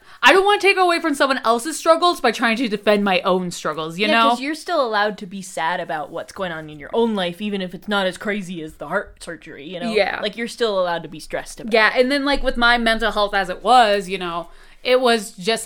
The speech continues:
Speaker 1: at the point to where it was very hard for me to, like, get out of bed.
Speaker 2: Mm-hmm.
Speaker 1: I was in, like, a very dark place. And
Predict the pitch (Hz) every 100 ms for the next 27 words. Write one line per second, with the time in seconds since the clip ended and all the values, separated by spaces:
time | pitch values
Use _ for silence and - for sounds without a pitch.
0 | - 214 208 202 - - 196 190 190 -
1 | 190 180 170 - - _ _ - 220 226
2 | 214 180 170 208 208 202 190 180 170 165
3 | 160 175 175 165 139 139 139 135 135 -
4 | - 302 285 269 269 196 180 254 311 302
5 | 269 233 202 170 156 143 - - - -
6 | - _ _ - - 220 208 196 180 180
7 | 175